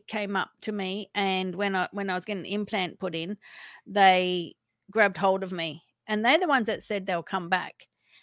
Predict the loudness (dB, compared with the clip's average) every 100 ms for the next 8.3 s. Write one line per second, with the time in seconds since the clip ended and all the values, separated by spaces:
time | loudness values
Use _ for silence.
0 | _ -14 -4 0 0 0 -2 -2 -2 -4
1 | -4 -6 -6 -8 -4 -2 -2 -4 -8 -10
2 | -4 -2 -2 -4 -6 -4 -2 -4 -4 -6
3 | -6 -6 -10 -12 _ _ _ _ -2 -2
4 | -2 -4 -2 -2 -2 -4 2 2 2 0
5 | -8 -10 -6 -2 -2 -2 -6 -10 -14 -8
6 | -4 -4 -6 -8 _ _ _ _ -4 -2
7 | 2 2 2 -2 -6 -4 0 0 -2 -6
8 | -2 -2 -2